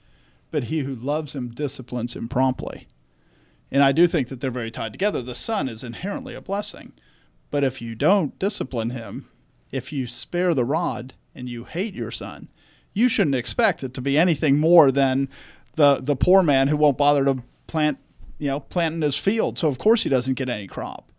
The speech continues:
And then it goes on and says, "The righteous eats to, to the satisfying of his soul, but the stomach of the wicked shall be in want."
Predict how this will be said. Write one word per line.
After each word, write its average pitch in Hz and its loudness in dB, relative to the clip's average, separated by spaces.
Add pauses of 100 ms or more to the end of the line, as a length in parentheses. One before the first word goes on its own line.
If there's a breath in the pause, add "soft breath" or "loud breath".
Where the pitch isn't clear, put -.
(580 soft breath)
And 180 -8
then 170 0
it 156 -2
goes 151 0
on 185 0
and 151 -4
says, 135 0
"The 147 -2
righteous 143 0
eats 139 -4
to, 120 -12 (200)
to 165 -6
the 139 -4
satisfying 131 -6
of 113 -12
his 104 -14
soul, 165 -6
but 120 -12
the 131 -10
stomach 131 -8
of 123 -12
the 120 -10
wicked 120 -12
shall - -16
be 104 -12
in 92 -10
want." 90 -10